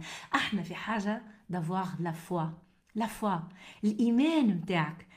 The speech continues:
إيمانك بربي سبحانه، وإيمانك بنفسك،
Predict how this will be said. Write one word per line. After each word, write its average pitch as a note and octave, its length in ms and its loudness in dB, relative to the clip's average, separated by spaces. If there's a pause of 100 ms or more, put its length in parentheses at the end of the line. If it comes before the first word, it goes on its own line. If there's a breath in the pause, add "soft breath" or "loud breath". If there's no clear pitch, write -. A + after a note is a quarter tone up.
(180 soft breath)
إيمانك G3+ 600 4
بربي D#3+ 460 -2
سبحانه، - 560 -6 (340 loud breath)
وإيمانك B3 760 4
بنفسك، F#3 600 0